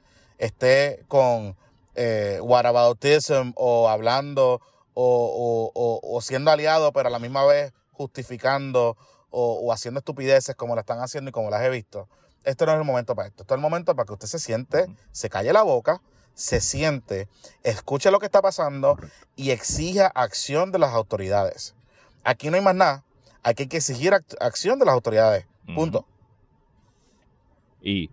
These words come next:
Speaker 2: varones, varones, varones, eh,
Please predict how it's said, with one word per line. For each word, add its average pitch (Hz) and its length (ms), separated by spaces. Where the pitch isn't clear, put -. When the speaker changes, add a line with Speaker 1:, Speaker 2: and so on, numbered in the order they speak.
Speaker 2:
varones, 87 640
varones, 78 540
varones, 73 500
eh, 67 420